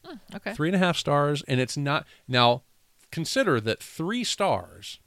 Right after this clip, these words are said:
Speaker 2: excuse me, two and a half stars is considered not bad.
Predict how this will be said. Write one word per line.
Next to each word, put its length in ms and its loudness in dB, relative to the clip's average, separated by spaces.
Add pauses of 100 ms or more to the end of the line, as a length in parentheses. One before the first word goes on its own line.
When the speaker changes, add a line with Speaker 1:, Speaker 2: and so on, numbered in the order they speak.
Speaker 2:
excuse 280 -4
me, 80 -4
two 200 -6
and 80 -4
a 40 -4
half 300 -4
stars 480 -8 (380)
is 200 -4
considered 640 -6 (300)
not 360 -2
bad. 380 -6